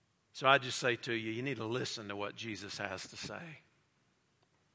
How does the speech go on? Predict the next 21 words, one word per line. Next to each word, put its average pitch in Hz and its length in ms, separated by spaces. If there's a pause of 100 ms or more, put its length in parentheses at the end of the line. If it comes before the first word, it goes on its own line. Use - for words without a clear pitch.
(840)
You 143 100
know 165 80
what 151 100
Jesus 147 340
is 131 80
saying 151 300
to 131 80
some 156 240
of 160 160
you? 165 120 (2000)
You 160 100
need 135 140
to 117 60
be 110 100
saved. 107 640 (1900)
You 156 100
need 156 140
to 135 80
repent 131 500 (180)
and 123 180
believe 120 720